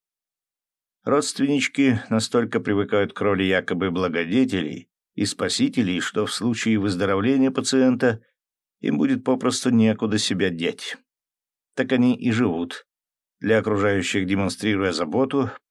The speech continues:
прикрывая ею куда большие усилия, направленные на усугубление болезни. «Но дело же не только в близких», — отозвался Кеша. «Какими бы они ни были сердобольными и самовлюблёнными,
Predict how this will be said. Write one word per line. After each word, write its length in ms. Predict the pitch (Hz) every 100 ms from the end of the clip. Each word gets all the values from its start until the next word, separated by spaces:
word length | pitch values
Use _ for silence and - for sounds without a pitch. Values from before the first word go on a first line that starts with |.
| -
прикрывая 540 | 110 - 107 104 98
ею 300 | 101 120 95
куда 240 | 90 98
большие 380 | 90 107 101 98
усилия, 600 | 90 87 127 110 90 82 - _ _ _ -
направленные 680 | 107 104 107 98 95 98
на 260 | 98 101 101
усугубление 760 | - 107 117 110 117 120 87 82
болезни. 480 | 95 92 80 73 - _ _ _ _ _ _ _ _ _ _ _ _ _ _ _ _ _
«Но 300 | 117 127 127 -
дело 360 | 123 135 123
же 140 | 113 127
не 140 | 127
только 400 | 127 135 113 135
в 80 | 113
близких», — 580 | 131 147 - - 107 -
отозвался 580 | - 98 101 90 -
Кеша. 400 | 90 87 - - - _ _ _ _ _ _ -
«Какими 380 | 135 160 139
бы 160 | 127 117
они 220 | 113 131
ни 160 | 117 135
были 320 | 113 107 92
сердобольными 1040 | - 107 87 98 131 135 110 104 98 92
и 60 | 95
самовлюблёнными, 1040 | - 117 107 85 98 120 175 110 80 80